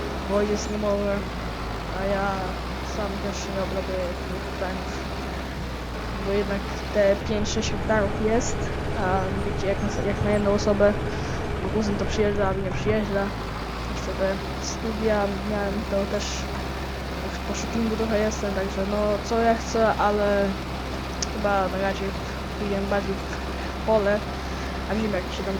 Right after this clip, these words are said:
pójdzie na razie w następnym roku gdzieś. To nie, to nie jest na hop siup. Dobra,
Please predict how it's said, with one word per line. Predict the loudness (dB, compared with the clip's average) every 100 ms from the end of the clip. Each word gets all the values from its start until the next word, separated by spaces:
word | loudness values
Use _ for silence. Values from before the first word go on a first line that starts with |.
| -2
pójdzie | -2 0
na | 0
razie | 2 0 0 0 0
w |
następnym | -2 -4 -2 -2 0
roku | 0 -2
gdzieś. | -2 -2 -2 -2 -4 -4 -4 -4 -4 -4 -4 -4 -4 -4 -4 -4 -4 -4 -4 -4 -4 -4 -4 -4 -2 -2
To | 0 2
nie, | 4 4 2 -2 -6 -6 -6 -4 -4 -4 -4 -6 -6 -4 -4 -4 -4 -2
to | 2
nie | 4
jest | 4 2 -4 -2 -2 0 0 0 0 0 0 0 -2 0
na | 0
hop | 0 0
siup. | 0 0 0 0 0 0 0 -2 0
Dobra, | 0 0